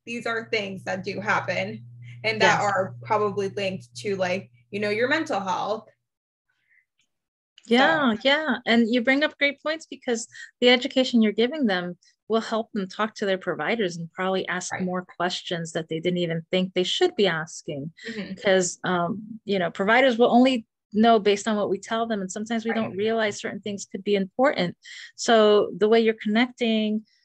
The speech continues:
Speaker 2: the education and the not so typical things that people don't think about and, and say, "Oh my God, I didn't realize that could be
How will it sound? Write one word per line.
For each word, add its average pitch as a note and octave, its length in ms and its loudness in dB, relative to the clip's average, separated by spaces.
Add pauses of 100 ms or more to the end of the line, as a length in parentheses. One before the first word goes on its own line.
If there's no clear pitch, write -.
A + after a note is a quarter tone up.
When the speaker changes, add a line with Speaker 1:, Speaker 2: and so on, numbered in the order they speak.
(200)
Speaker 2:
the A3+ 120 2
education A3 720 0
and G3 380 -2
the G3 340 -2
not G3 400 -2
so F#3+ 540 -2 (240)
typical D4 560 -6
things F4+ 440 -4
that B3+ 180 -2
people B3+ 240 -6
don't A#3 240 -6
think B3+ 180 -2
about B3 540 -2
and, G3+ 400 -8
and F#3+ 160 -8
say, G#3+ 160 -2
"Oh A3 100 -2
my A#3+ 120 4
God, B3 120 0
I A3 100 2
didn't G#3 220 -10
realize G#3+ 400 -2
that G3 240 -6
could A3 200 -8
be G3+ 160 -8